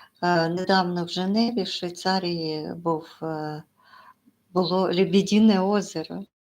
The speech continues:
яке ставив, м, м, Одеський оперний театр, і він закінчив його гімном. Зал піднявся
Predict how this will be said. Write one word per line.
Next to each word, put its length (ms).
яке 360
ставив, 600
м, 380
м, 300
Одеський 540
оперний 380
театр, 480
і 160
він 200
закінчив 640
його 380
гімном. 540
Зал 460
піднявся 720